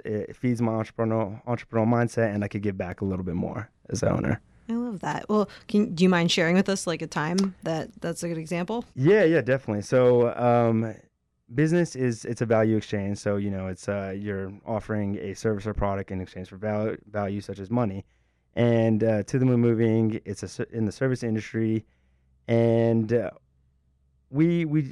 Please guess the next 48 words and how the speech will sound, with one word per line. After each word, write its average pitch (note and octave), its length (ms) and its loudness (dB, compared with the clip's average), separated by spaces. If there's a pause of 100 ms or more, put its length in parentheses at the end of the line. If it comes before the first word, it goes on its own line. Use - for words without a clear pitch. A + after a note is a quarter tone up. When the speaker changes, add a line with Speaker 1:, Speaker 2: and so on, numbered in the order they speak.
(100)
Speaker 1:
take E3 240 -2
great, C#3 320 -2
great C#3 220 2
pride A2 260 0
in A2 100 0
our G#2 80 0
professional G#2+ 440 -2
moving A2 240 0
service, A#2+ 380 0
but A2 180 -2
I A2 40 -6
think A#2 240 -2
we G#2+ 360 -4 (240)
go A#2 100 4
a - 20 6
little A2+ 220 2
bit A2 220 0
above G#2 220 -4
and G2 100 -4
beyond G2 280 -8
sometimes. A2+ 500 -2
There's A2 260 2
a, G#2 260 0 (480)
there's A#2 220 0
an F#2+ 60 0
incident G#2+ 680 -2
where, G2+ 480 -2
uh, - 20 -4
we G#2+ 140 -2
were G#2+ 60 2
doing G#2 200 2
a G2+ 40 2
move, G2+ 340 2
and G2 100 -4
during G#2 180 2
the G2 60 0
move, G2+ 460 0 (320)
the - 80 -20
family G#2+ 260 2
found G2+ 240 -2
out G2 220 -2
that G2+ 80 -8
the G2+ 80 -10
grandma, F#2+ 540 -6 (640)
um, F2+ 640 2 (600)
had F#2+ 260 -8
cancer, G2 500 -4
and G2+ 640 -4